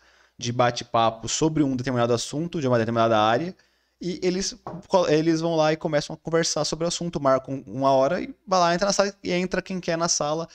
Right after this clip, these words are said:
E aí tem várias dinâmicas, tem dinâmica onde só quem realmente montou o grupo fala, tem dinâmica onde todo mundo pode falar, dinâmica onde o, quem tá administrando o grupo ali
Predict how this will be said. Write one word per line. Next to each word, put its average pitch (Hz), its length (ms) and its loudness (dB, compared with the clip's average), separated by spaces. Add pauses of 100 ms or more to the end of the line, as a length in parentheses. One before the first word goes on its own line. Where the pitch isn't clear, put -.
(280)
E 143 100 2
aí 135 140 4
tem 135 100 -6
várias 131 240 2
dinâmicas, 151 500 0
tem 117 120 -4
dinâmica 117 440 -2
onde 107 240 -2
só 113 260 2
quem 110 180 -4
realmente 107 440 -2
montou 104 320 -4
o 107 60 -4
grupo 104 260 -8
fala, 151 380 0 (240)
tem - 100 -4
dinâmica 120 440 0
onde 113 180 -4
todo 151 220 0
mundo 123 260 -2
pode 117 180 -4
falar, 151 300 2
dinâmica 127 460 0
onde 113 360 -2 (220)
o, 107 220 -2
quem 127 200 -2
tá 123 140 2
administrando 113 680 -2
o 107 60 -4
grupo 107 320 -2
ali 104 320 2